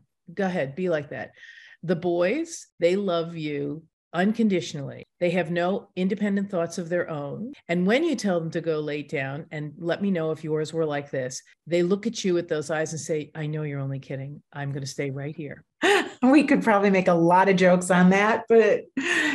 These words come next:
Speaker 2: yes, there is a definite difference for females and males in any breed. But
Speaker 1: And
Speaker 2: I
Speaker 1: people say that to me all the time. Go ahead.
Speaker 2: Yes.
Speaker 1: Sorry.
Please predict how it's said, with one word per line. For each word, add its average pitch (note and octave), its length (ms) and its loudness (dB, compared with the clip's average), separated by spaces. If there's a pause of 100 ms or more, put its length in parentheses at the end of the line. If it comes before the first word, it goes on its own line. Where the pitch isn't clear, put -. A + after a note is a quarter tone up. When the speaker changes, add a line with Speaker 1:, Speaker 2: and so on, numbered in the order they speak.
Speaker 2:
yes, G#3 260 4
there A3 160 8
is C4 460 6
a G3+ 220 6
definite G#3+ 680 4
difference C4+ 720 4 (320)
for A3 200 6
females G#3+ 500 6
and G#3 100 6
males G3 340 6
in F3+ 340 6
any E3 240 6
breed. C#3+ 560 -2
But G3 320 2
Speaker 1:
And G3 160 4
Speaker 2:
I G#3 160 6
Speaker 1:
people G#3 280 -4
say C4+ 120 -6
that G3+ 180 0
to G#3+ 80 -2
me F#3+ 120 2
all F#3 100 2
the F#3 100 -2
time. D#3+ 400 -4 (120)
Go A3 100 2
ahead. F#3+ 240 2
Speaker 2:
Yes. - 100 -20
Speaker 1:
Sorry. - 200 -6